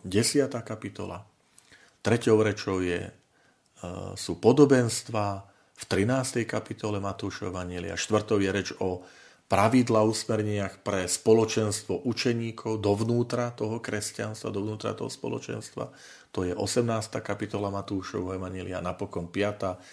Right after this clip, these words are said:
je eschatologická reč, tak sa nazýva, to znamená slová, ktoré sa dotýkajú druhého Kristovho príchodu a kritérií, e, istého hodnotenia, akými bude Boží syn pozerať na ten ľudský život.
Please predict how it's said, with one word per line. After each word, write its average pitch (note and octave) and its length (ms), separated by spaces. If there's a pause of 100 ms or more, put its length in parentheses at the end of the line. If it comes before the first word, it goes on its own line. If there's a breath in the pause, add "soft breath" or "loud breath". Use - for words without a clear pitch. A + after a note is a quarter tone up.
(100 loud breath)
je F2+ 240
eschatologická G#2 1300
reč, F2+ 240
tak - 160
sa - 80
nazýva, G2 400
to - 160
znamená F2+ 400 (640 loud breath)
slová, A#2 480
ktoré G2+ 240
sa F#2+ 160
dotýkajú F#2+ 640
druhého A2 400
Kristovho G#2 480
príchodu F#2+ 560
a G#2+ 160
kritérií, A2 880
e, - 720
istého G2+ 400
hodnotenia, G#2+ 1120
akými G2+ 480
bude G2 240
Boží G2 400
syn F#2+ 240
pozerať F#2+ 400
na F2+ 160
ten F2+ 80
ľudský F#2+ 320
život. F#2+ 400